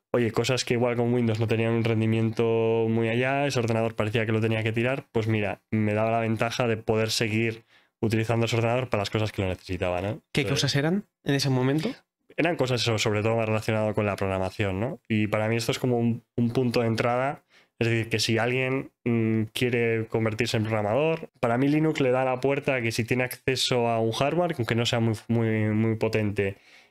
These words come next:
Speaker 1: y acceso a internet, ¿vale?
Speaker 2: Ujú.
Speaker 1: Que no en todos los sitios hay acceso a internet, o sea,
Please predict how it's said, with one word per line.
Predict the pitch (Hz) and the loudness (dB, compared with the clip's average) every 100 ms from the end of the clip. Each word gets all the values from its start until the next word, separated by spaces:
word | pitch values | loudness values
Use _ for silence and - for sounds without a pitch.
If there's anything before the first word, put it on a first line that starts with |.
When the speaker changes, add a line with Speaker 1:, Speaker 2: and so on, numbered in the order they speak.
| - | -4
Speaker 1:
y | 107 | -2
acceso | - 117 | 0 0
a | 123 | 0
internet, | 110 101 120 196 - | 0 0 -2 -2 -4
¿vale? | 127 127 | -2 0
Speaker 2:
Ujú. | - | 0
Speaker 1:
Que | 107 | 0
no | |
en | 107 | 0
todos | 113 107 | 0 0
los | 104 | 0
sitios | 113 113 113 | 0 0 0
hay | 104 | -2
acceso | - 110 107 | -2 -4 -2
a | |
internet, | 98 98 117 135 | -2 -2 0 0
o | 107 | 0
sea, | 101 | -2